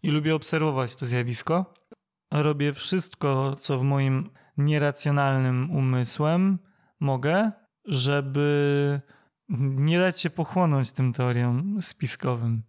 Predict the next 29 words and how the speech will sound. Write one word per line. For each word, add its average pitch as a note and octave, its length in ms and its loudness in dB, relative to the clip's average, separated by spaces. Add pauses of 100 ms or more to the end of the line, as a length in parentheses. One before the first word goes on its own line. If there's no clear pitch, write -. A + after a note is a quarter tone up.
(360)
Dziś C#3+ 200 0
jak C#3+ 260 -2
przygotowywałem C#3+ 840 0
się B2+ 120 -10
do B2+ 100 -8
tego C3 200 0
odcinka C3 680 -2 (320)
i D3+ 60 -2
czytałem D3+ 400 0
o C3+ 40 0
teoriach C3 380 0
spiskowych, D3+ 720 -2 (340)
to F3+ 120 0
już G3+ 200 0
mnie F3+ 100 0
trochę E3+ 400 0
głowa E3 680 0
zaczynała E3+ 500 0
boleć D3+ 500 0
od D#3+ 280 -8
tych - 360 -6
wszystkich - 580 -4 (520)
informacji. B2 840 -2 (840)
Ale F3+ 200 2
lubię. A2+ 380 -2 (420)
Mimo E3 240 2
wszystko - 380 -4
lubię. A2+ 300 -2 (1080)
Chociaż D3 680 -4